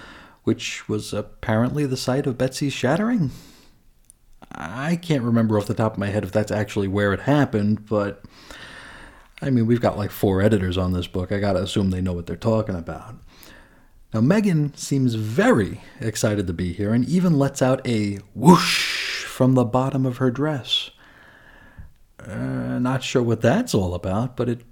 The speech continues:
sure makes for an interesting visual. Richter then plops open the grimoire of A.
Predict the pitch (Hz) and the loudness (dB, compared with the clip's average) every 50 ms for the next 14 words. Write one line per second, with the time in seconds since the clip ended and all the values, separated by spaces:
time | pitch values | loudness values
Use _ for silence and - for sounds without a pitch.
0 | - _ - - - - 131 131 127 123 117 120 120 - - 113 107 110 110 110 | -20 _ -12 -8 0 4 4 6 6 6 4 4 0 -2 -2 2 2 2 2 2
1 | - 120 - - 110 101 98 104 143 180 175 131 113 101 92 92 98 - - - | -2 -4 -2 0 -2 -2 0 2 4 4 4 4 2 -2 -2 -4 -8 -10 -14 -18
2 | - _ _ - - - - - - - - _ _ _ _ - 165 208 - - | -20 _ _ -20 -20 -20 -20 -20 -20 -20 -20 _ _ _ _ 4 4 4 4 6
3 | - 123 120 147 147 139 127 - - 156 147 175 - - 160 147 147 - 160 147 | 4 4 6 6 4 2 2 2 2 2 2 2 2 6 6 6 6 4 2 0
4 | 135 113 101 104 127 147 151 139 131 127 127 131 135 127 120 110 107 101 107 - | 0 0 4 4 4 6 6 4 4 4 4 4 4 4 4 4 4 2 0 -4
5 | - - 95 95 98 104 110 120 127 127 127 123 120 117 107 101 95 90 85 | -6 -6 -2 0 0 0 2 2 4 4 6 6 4 2 0 -2 -4 -6 -8